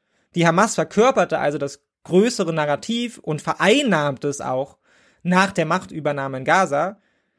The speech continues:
Freiheitskampf bedeutete nun zwangsläufig radikaler Islamismus und das verlieh der Hamas Legitimität neben der allgegenwärtigen Gewalt nach innen.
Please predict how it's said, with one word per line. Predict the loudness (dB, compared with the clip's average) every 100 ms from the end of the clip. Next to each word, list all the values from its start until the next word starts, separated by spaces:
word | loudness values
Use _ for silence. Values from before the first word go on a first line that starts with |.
| _
Freiheitskampf | -8 2 4 6 2 0 -4 -4 -4
bedeutete | 0 2 2 0 -6
nun | -6 -4
zwangsläufig | -4 0 2 0 0 4 4 4 -2 -8 -8 -14
radikaler | -2 2 4 2 0 0 2
Islamismus | 0 -4 -4 -4 -4 -6 -6 -6
und | -2 0
das | 2
verlieh | 2 0 2 2
der | 2 2
Hamas | 0 0 -2
Legitimität | 0 0 0 -4 -8 -6 -2 0 0 -4 -20 -20 _
neben | 0 4 4 4
der | 2 0
allgegenwärtigen | 0 -2 -2 -4 2 2 2 -8 -8
Gewalt | -4 -4
nach | -6 -6
innen. | -2 -2 -2 -8